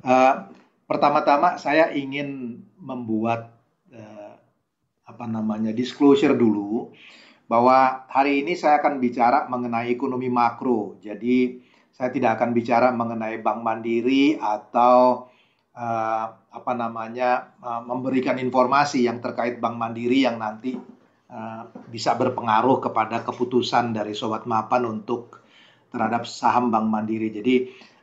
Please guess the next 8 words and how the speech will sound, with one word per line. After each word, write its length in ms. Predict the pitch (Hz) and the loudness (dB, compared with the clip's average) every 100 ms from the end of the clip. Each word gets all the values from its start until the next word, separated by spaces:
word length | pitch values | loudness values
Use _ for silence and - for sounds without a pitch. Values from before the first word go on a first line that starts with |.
| - | -18
eh, 280 | 127 107 117 | -14 -12 -12
saya 320 | - 120 139 | -6 0 2
akan 160 | 127 127 120 | 4 2 2
berbicara 640 | 117 110 117 113 135 110 | 0 -2 0 4 2 0
dalam 320 | 107 104 110 | -6 -6 -8
konteks 320 | 110 110 110 - | -10 -12 -12 -4
makro, 400 | 113 110 123 110 | -2 -2 -4 -4
bukan 560 | 98 98 - 113 107 | -6 -12 -4 -2 -4